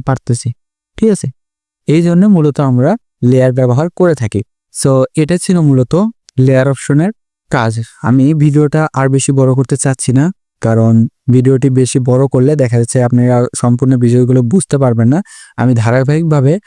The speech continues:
পরবর্তীতে Photoshop-এর ওপর আরও বেশ কিছু ভিডিও আনবো এবং একটা কমপ্লিট সিরিজ তৈরি করব।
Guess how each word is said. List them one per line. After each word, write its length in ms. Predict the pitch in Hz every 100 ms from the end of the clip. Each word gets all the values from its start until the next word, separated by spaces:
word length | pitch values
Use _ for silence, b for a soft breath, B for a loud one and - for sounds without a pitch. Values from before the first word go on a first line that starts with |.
| b _
পরবর্তীতে 600 | 131 139 135 135 139 123 147 208 _ _ _ -
Photoshop-এর 520 | 131 135 - 131 143
ওপর 160 | 123 143 - -
আরও 180 | 123 131 143 - _ 127
বেশ 120 | 131 -
কিছু 160 | - - 135
ভিডিও 220 | 127 135 139 131
আনবো 240 | 127 127 190 b b -
এবং 140 | 131 139
একটা 160 | 139 - 139
কমপ্লিট 380 | 147 143 - 165 -
সিরিজ 260 | - 139 156 -
তৈরি 180 | 147 135 123
করব। 180 | 123